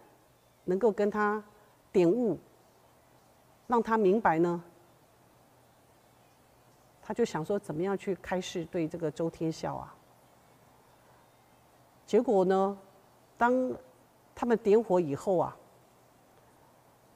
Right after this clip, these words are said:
风越刮越急了，本来没有风的。当他们要点火要烧那个木屋的时候，火苗啊就开始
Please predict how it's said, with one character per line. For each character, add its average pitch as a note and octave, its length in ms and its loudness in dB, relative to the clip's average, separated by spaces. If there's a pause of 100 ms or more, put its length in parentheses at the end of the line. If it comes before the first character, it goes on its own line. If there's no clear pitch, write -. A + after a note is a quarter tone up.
(1600)
风 B3+ 580 2
越 C#4 220 4
刮 G#3+ 320 0
越 A3+ 220 0
急 D3+ 260 -6
了， D3+ 180 0 (640)
本 F3+ 80 -4
来 F#3+ 120 2
没 C4 100 2
有 B3+ 80 2
风 F3+ 260 -2
的。 D3 180 -6 (440)
当 A#3+ 160 -2
他 B3+ 80 0
们 B3 120 0
要 B3 80 2
点 G#3+ 260 2
火 F#3+ 160 2
要 G3 100 4
烧 F#3+ 220 0
那 G3 100 2
个 D#3+ 380 2
木 G3+ 240 2
屋 G3 60 4
的 E3 120 0
时 D3+ 160 -4
候， D3 240 0 (1120)
火 F#3+ 160 6
苗 G3 240 6
啊 F3 260 4 (280)
就 A3+ 100 -2
开 A3 160 0
始 E3+ 260 -2